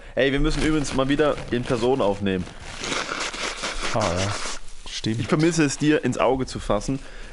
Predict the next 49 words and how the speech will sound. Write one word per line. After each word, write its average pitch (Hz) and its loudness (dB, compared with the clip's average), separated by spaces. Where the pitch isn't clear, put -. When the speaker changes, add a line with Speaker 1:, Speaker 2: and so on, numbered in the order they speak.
Speaker 1:
während 117 2
wir 107 4
aufnehmen. 107 2
Speaker 2:
<laughs> 135 -4
Speaker 1:
Das 131 0
vermisst 147 0
du 139 2
doch 120 4
auch, 117 2
oder? 120 0
Speaker 2:
Äh, 98 0
es - -4
geht 135 0
so. - 0
Speaker 1:
Wie - 4
läuft 196 4
eigentlich 185 2
dein 160 0
Twitch? - -4
Wie 185 0
ging 196 -2
dein, 175 0
wie 160 -2
ging 190 0
dein, 170 2
äh, 156 4
Twitch-Turnier? 110 0
Das 117 -4
interessiert 135 -2
mich. 98 0
Ich - 4
hab, 113 2
wer 123 4
da, 131 2
was, - 0
was 135 4
ist - 0
eigentlich 131 2
passiert? 120 2
Wurdest 117 -2
du - 4
abgezogen? 113 0
Ich - 2
wette, 151 6
da 123 6
kamen 123 4
so 117 6
Speaker 2:
Äh. 117 6
Speaker 1:
vierzehnjährige, 123 4